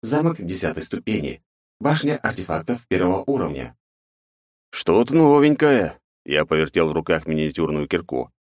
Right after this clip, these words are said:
«Три процента — это не сказать, что уж больно много.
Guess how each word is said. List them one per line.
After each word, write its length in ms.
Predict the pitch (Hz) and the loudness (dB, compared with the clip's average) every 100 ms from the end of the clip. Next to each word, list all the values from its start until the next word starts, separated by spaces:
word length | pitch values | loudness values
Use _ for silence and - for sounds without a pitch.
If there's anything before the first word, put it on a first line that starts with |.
| _ _ _ _ _ _ _ - | _ _ _ _ _ _ _ 2
«Три 140 | 127 | 4
процента — 480 | 147 156 - 156 139 | 4 2 4 4 6
это 240 | 127 - 127 | 4 4 2
не 100 | 120 | 4
сказать, 540 | 143 139 190 - - _ | 2 2 2 0 -10 _
что 180 | - 98 | -6 -6
уж 120 | 90 | 0
больно 260 | 104 90 | 0 2
много. 340 | 101 95 65 | 0 -2 -4